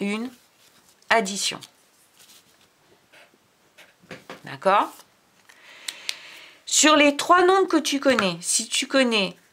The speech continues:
le total et une des collections, si tu connais le total et une des collections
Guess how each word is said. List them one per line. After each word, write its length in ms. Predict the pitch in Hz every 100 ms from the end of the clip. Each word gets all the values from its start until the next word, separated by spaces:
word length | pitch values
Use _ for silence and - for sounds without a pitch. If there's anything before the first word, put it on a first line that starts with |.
| -
le 320 | 190 254 320
total 560 | 320 285 277 226 185 - -
et 200 | 175 - - -
une 240 | 311 294
des 160 | 240 233
collections, 580 | 196 170 - - 143 - _ _ _ _ - _ _ _ _ _ _ _ _ _ _ - _
si 160 | - -
tu 140 | -
connais 320 | - 180 160 147
le 260 | 196 240
total 560 | 226 202 196 170 151 - _ _ _ _ _ _ _ _ _ _ _ _ -
et 260 | 196 180 - _ _ _ -
une 440 | 277 294 220 160 - _ _ _ _ _ _ _ _ _ _ _ _ _ 160
des 180 | 170
collections 600 | 175 147 131 - 196 247